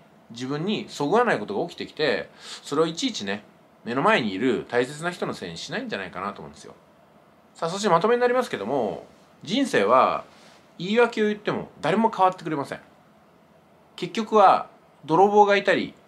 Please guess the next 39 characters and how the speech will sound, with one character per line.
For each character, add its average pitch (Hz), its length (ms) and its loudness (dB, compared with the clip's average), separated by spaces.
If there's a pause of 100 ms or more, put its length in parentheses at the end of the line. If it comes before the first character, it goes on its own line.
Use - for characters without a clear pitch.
(120)
詐 147 180 -4
欺 208 100 0
師 - 140 -2
が 113 60 4
い 95 100 -2
た 101 100 -4
り、 107 300 -6 (340)
戦 190 200 0
争 190 240 2
が 180 80 4
起 - 80 -6
き - 20 -18
た 90 80 -6
り、 95 380 -4
食 147 280 -4
糧 190 120 2
難 101 160 -4
に 87 60 -10
な 85 60 -10
っ - 20 -14
た - 140 -18
り、 107 320 -6 (560)
値 151 100 2
上 185 100 4
が 185 80 4
り 170 80 0
し 151 80 -6
た 135 80 0
り、 147 180 -4
い 190 100 -4
ろ 240 120 6
い 247 40 2
ろ 233 80 2
あ 247 40 4
る 208 80 2
ん 123 60 -2
で 101 60 -6
す - 100 -16
よ。 - 80 -16